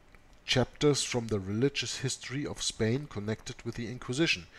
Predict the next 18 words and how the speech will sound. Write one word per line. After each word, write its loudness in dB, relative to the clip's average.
Superstition -2
and -8
Force, 0
Essays 0
of -6
the -4
Wager 2
und -10
so -6
weiter 0
und -8
so -6
weiter -4
werden -2
hier 0
also -4
noch -8
andere 0